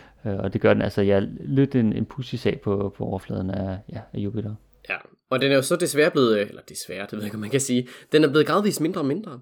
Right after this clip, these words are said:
Speaker 2: i løbet af de sidste, ja, sådan hundrede halvtreds år, hvor man jo sådan har, har holdt øje med den lidt mere,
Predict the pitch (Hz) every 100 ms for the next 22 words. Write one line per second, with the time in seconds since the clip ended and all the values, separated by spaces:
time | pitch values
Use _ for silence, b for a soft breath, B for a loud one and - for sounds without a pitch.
0 | - 143 135 123 117 151 - 117 101 -
1 | 90 110 117 107 131 135 113 - 123 131
2 | 117 104 98 104 104 127 110 104 98 _
3 | _ _ _ - 117 101 _ _ - 135
4 | 127 123 135 156 135 113 110 139 123 113
5 | 117